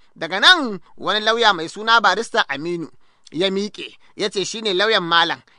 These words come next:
yana kuma wakiltar lauya Dalhatu Shehu Usman, wanda bai samu zuwa kotun ba.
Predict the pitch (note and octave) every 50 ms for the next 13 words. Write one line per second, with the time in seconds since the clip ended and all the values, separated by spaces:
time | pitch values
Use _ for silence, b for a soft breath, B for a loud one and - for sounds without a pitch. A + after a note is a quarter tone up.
0 | _ - E3 G3+ G#3+ G#3 F#3 - - G#3+ A3+ G#3 F#3+ - - A3 A#3 A3+ - G#3+
1 | F3+ F3 F#3 G#3+ A#3 A#3+ A#3 A3 A3 - F#3+ F3 E3 D#3+ F3 E3 - - D#3 D#3
2 | - B2 C#3 - A#2+ D#3 E3 A#2+ G#2 b b b b b _ - D#3 F#3 G3+ G3
3 | F3+ E3 E3 D3+ - C#3+ C#3 F3+ G3 F#3+ G#3+ F#3+ D#3+ - - G#3+ - - - G#2+
4 | E2 - -